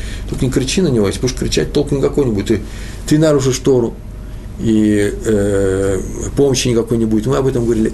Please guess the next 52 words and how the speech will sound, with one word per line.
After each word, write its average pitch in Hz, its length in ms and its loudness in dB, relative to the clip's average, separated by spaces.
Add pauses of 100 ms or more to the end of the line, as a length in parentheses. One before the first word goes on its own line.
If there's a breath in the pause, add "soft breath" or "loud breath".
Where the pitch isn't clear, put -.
очень 147 260 0
часто, - 280 -2
особ-, 104 340 -2
особенно 104 280 -2
в - 40 -8
самом 107 180 0
начале, 104 300 0
что - 100 -6
такое 107 140 -2
замечание, 101 600 -2 (300 loud breath)
как 120 160 -4
их 107 120 0
делать. 117 300 2 (380 loud breath)
Так - 100 -10
вот, 170 120 2
даже 151 160 2
злодей 160 260 2
не 117 140 0
делал 113 180 2
никаких 110 300 0
замечаний, 135 360 0
удались 226 460 2
от 175 100 0
него. 110 220 -2 (500 loud breath)
Почему? - 220 -2
Потому 110 40 -4
что - 120 -2
не 135 60 4
надо 160 200 2
переучивать. 123 540 0 (2250 loud breath)
Э, 113 920 4
раньше 190 240 2
так 165 180 -2
и 151 40 -2
говорили: 135 240 4
запрет 113 420 2
его 101 140 2
учить, 156 380 -2 (100)
за-, 101 320 -2
запрет 110 380 2
спорить, 143 560 2
и 98 80 -4
тем 113 180 0
более 101 180 2
обижать. 104 300 0
А 165 60 4
теперь 269 160 0
новый 285 240 4
аспект: - 360 0
удались 151 320 2
от 143 140 -2
него, 135 340 2